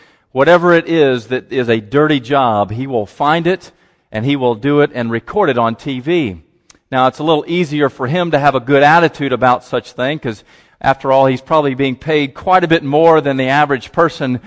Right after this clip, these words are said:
who's doing that dirty job. Uh, but occasionally he'll come across someone who really likes what he does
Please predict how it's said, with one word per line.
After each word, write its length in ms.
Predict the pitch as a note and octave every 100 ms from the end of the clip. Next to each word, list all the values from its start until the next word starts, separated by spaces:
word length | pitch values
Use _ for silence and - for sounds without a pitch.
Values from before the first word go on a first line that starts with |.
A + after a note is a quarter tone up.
| - _
who's 180 | D3 C3
doing 360 | A#2 G3+ G3 C#3+
that 220 | A#2 A2
dirty 260 | A#2+ G#2+
job. 500 | F#2 G#2 F#2 E2+ F2+ - _ _ _ -
Uh, 160 | C#3 D3+
but 240 | E3 E3+
occasionally 580 | - - A#3+ B3 F#3+ D3
he'll 180 | F3 E3+
come 240 | F3 G3
across 420 | F3+ - F3+ D#3+ -
someone 300 | E3 D#3+ D#3
who 240 | D#3+ D3+ - _ _ _ _ _
really 280 | E3+ C4+ F3+
likes 360 | F3 A#3+ -
what 140 | F#3+ E3+
he 100 | F#3
does 640 | G#3 C#4 G#2+ F2 - -